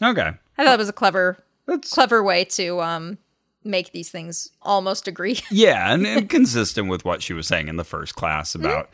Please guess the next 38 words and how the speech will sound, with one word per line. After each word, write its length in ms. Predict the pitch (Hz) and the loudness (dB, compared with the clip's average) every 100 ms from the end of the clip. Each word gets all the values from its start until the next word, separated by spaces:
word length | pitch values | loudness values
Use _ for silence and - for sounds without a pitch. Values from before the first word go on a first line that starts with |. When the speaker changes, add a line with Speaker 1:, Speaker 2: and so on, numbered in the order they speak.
| - _ | -20 _
Speaker 1:
this 180 | 101 98 | -2 0
being 260 | - 85 80 | -2 -4 -2
kind 180 | 95 85 | -4 -4
of 100 | 80 | -6
the 180 | 80 - | -8 -4
iceberg 760 | 90 - - 87 82 80 - - _ | -4 -4 -6 -6 -4 -6 -10 -20 _
above 380 | 107 95 107 87 | -2 2 2 2
the 100 | 95 | -4
water 500 | 87 85 85 85 82 | -2 -2 0 -2 -4
that 420 | 80 85 78 - - | -4 -4 -2 -6 -6
indicates 600 | 98 87 - 80 78 - | -4 -4 -4 -6 -6 -12
the 260 | 87 80 - | -10 -10 -6
iceberg 540 | 85 - 85 80 - - _ _ - | -8 -6 -10 -10 -12 -20 _ _ -4
below 300 | 95 90 87 | 0 2 0
the 100 | 82 | -2
water. 220 | 80 76 202 | -4 0 2
Speaker 2:
Right, 420 | 190 - - - | 2 0 -4 -4
right. 340 | 180 160 170 _ _ | -2 -2 -4 _ _
Speaker 1:
So, 160 | - 90 | -4 -2
yeah, 220 | 107 110 | 0 -2
by 160 | 92 92 | 0 2
all 80 | 98 | 2
means, 280 | 92 87 | 0 -2
take 220 | - 87 - | -2 -4 -2
care 240 | 87 82 | -2 -2
of 100 | 80 | -4
these 520 | 80 78 78 - - - | -6 -6 -6 -10 -12 -8
urgent 480 | 85 78 80 78 - | -4 -4 -4 -8 -8
physical 460 | - 107 92 90 80 | -2 0 0 -4 -6
symptoms, 520 | 82 76 80 73 78 | -6 -6 -8 -8 -10
but 300 | - 76 - | -6 -8 -4
we're 80 | 98 | -6
really 760 | 92 98 92 85 78 82 90 - - | -4 -4 -4 -4 -8 -12 -14 -18 -12
worried 280 | 90 85 73 | -6 -4 -6
about 260 | 78 78 78 | -10 -14 -12
the 140 | 78 | -12
energy 340 | 80 73 - - | -10 -12 -14 -16
body. 440 | - - - | -14 -14 -16